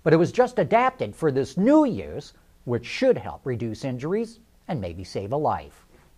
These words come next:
The auto industry spends over one hundred billion dollars on research and development every year,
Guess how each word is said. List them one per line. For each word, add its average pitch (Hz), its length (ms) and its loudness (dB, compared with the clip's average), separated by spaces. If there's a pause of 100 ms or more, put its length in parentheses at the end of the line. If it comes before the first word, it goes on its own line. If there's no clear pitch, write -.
(680)
The 151 120 8
auto 262 240 10
industry 117 340 -2
spends 131 320 0
over 120 180 4
one 104 200 -4
hundred 180 500 -2
billion 135 400 0
dollars 107 420 -2
on 101 220 -6
research 143 460 -4
and 131 160 -4
development 123 480 0
every 78 220 -6
year, 73 400 -10